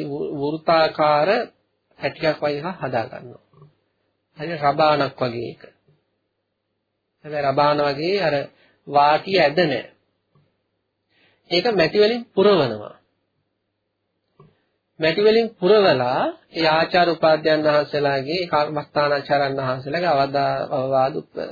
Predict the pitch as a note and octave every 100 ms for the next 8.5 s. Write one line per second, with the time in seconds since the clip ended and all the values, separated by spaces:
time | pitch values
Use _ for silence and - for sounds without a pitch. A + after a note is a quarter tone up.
0 | - - C3+ C3+ - B2 B2 C3 C3 D#3
1 | D#4 - _ _ _ _ _ _ - F3
2 | G#3+ F3+ D#3+ E3 F3+ F3+ F3 D#3+ D#3+ F3
3 | F3 D3+ D3+ - D3+ C3+ - - _ -
4 | C3 D3 F3 D4 - _ _ _ _ _
5 | _ _ _ _ _ - E3+ F3+ E3+ -
6 | F#3+ F#3+ G3+ F#3 E3 F3 G#3 G3+ D3 B2
7 | A#2 B2+ - D3 E3 E3 E3+ E3 C#3 C3+
8 | C3+ D3+ E3 B3